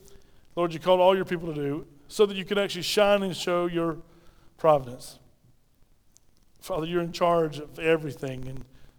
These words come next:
you're all-knowing. Help us in our weak moments. Help us in our shallow times. Help us, Lord, when we disobey you, that we might quickly confess that sin and get right with you.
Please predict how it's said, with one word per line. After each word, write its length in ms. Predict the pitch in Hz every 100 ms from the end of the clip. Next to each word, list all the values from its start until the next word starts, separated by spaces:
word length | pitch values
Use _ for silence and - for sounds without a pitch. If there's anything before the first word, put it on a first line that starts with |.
| -
you're 140 | 175
all-knowing. 680 | 185 185 175 170 165 196 - - _ - - _ _ _ _ -
Help 240 | 190 196
us 140 | 185
in 80 | 196
our 120 | 180
weak 240 | 170 175 180
moments. 400 | 180 185 196 -
Help 160 | 190
us 160 | 185 -
in 80 | 185
our 260 | 170 151 143 - - -
shallow 400 | - 190 190 190
times. 560 | 190 185 185 190 - - - _ _ - _ _ _ _ - - _ _ _ - - -
Help 180 | - 180
us, 140 | 156
Lord, 180 | 185 185
when 120 | 175
we 80 | 170
disobey 520 | 160 170 160 156 160
you, 240 | 156 135 123 123
that 120 | - 165
we 120 | 156
might 240 | 147 147
quickly 540 | 143 214 - 147 127 127 -
confess 320 | - 143 160 -
that 140 | 147
sin 380 | 139 139 123 120 - - _ _ _ _ _ _ -
and 100 | 135
get 120 | 143
right 200 | 131 135
with 140 | 123
you. 140 | 120